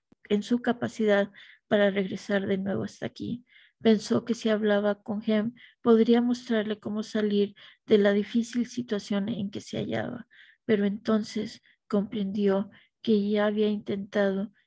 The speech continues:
que su amigo cambiara. Hem tendría que encontrar su propio camino, ir más allá de sus propias comodidades y temores.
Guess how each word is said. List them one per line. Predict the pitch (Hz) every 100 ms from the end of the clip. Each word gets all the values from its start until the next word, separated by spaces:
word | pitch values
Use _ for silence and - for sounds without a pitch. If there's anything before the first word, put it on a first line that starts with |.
| _
que | - 214
su | - -
amigo | 196 202 196 185 190 180 - _ _ _
cambiara. | - 196 190 240 - - - - _ _ _ _ _ _ _ _ _ _ _ _ _ _ _ _ _ _ _ - - _ -
Hem | 240 220
tendría | - 208 196 196 196 190 _
que | 214
encontrar | 214 214 - 196 196 196 208 208 202 196 190 - _ _ _ _ _ _ _ _ _ _ _ _
su | - 208
propio | - 202 196 220
camino, | - 226 196 185 185 180 180 - _ _ _ _ _
ir | - 226
más | 202 208 214
allá | 214 202 202 196
de | 214 208
sus | - -
propias | 220 196 113 -
comodidades | - - 226 226 208 - - - 127 - - - _ _ _
y | - 202
temores. | - 202 180 107 80 - -